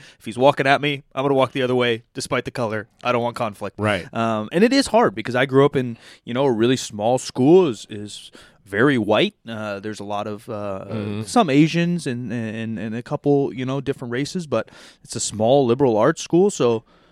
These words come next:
Speaker 1: very expensive, and my mom taught there. So a lot of my friends ended up being white, and, uh, you know, I was pretty lucky that I, my junior varsity basketball coach, he was from,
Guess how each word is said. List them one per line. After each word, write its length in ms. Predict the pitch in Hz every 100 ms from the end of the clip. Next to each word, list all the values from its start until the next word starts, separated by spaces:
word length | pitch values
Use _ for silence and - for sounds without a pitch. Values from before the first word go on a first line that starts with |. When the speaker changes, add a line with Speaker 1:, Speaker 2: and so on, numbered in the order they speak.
| _
Speaker 1:
very 340 | 107 98 110 127
expensive, 640 | - - 131 156 185 202
and 480 | 135 110 95 65 65
my 140 | 107
mom 240 | 110 127 127
taught 220 | 170 165
there. 200 | 95 101
So 340 | - 98 98 -
a 60 | 82
lot 180 | 95
of 60 | 101
my 80 | 120
friends 280 | - 127 120
ended 140 | 120 110
up 80 |
being 220 | 117 110 117
white, 280 | 151 135
and, 100 | -
uh, 260 | 104 101 98 - - _
you 60 | 120
know, 160 | 120
I 160 | 117 120
was 140 | 131
pretty 220 | - 147 123
lucky 320 | 127 - 135
that 180 | 110 101
I, 60 | - -
my 460 | 107 101 92 98 104 _ _ _ _ _ _ _ _ _ - -
junior 260 | 120 151 139
varsity 320 | 139 - 127
basketball 400 | 120 135 143 135
coach, 280 | 143 135 -
he 100 | 120
was 140 | 117
from, 320 | - 123 113